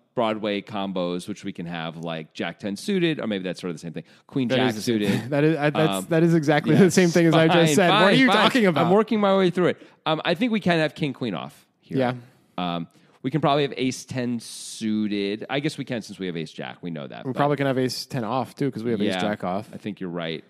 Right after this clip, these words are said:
Speaker 2: But if you're Ramon, do you think that's
Speaker 1: No,
Speaker 2: likely?
Speaker 1: I wouldn't think it. I would really be wondering what the hell's in this range and would think pocket sevens. That'd be my immediate hit.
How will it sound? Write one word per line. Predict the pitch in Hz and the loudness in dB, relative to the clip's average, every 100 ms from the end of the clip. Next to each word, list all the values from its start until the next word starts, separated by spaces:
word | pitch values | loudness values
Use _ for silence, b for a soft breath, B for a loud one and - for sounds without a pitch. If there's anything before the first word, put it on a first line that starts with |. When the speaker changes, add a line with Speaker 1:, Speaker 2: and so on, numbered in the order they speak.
| _ | _
Speaker 2:
But | 156 | 0
if | 156 | 4
you're | 196 | 4
Ramon, | 165 143 147 151 | 4 4 4 2
do | 117 | 2
you | 113 | 0
think | - 117 101 - - | -2 -6 -8 -20 -14
that's | - 92 82 80 | -8 -6 -6 -6
Speaker 1:
No, | |
Speaker 2:
likely? | 107 110 - 73 | -6 -6 -8 -12
Speaker 1:
I | 87 | -8
wouldn't | 101 95 90 | -6 -6 -6
think | 95 85 | -10 -12
it. | - | -6
I | 127 | -2
would | 160 143 | 0 -2
really | 156 202 | -2 -2
be | 180 | -2
wondering | 147 135 135 | -2 -2 -2
what | 113 117 | -4 -4
the | 113 | -4
hell's | 113 104 | -6 -6
in | 104 | -8
this | 95 | -8
range | 98 98 | -8 -6
and | 90 | -6
would | 87 | -8
think | 104 95 | -10 -12
pocket | - 87 85 | -12 -12 -14
sevens. | - 58 - - _ - | -16 -18 -20 -20 _ -6
That'd | 135 | -2
be | 156 | 0
my | 151 | 0
immediate | 135 139 175 196 156 | -2 -2 -2 -2 -2
hit. | 123 | -4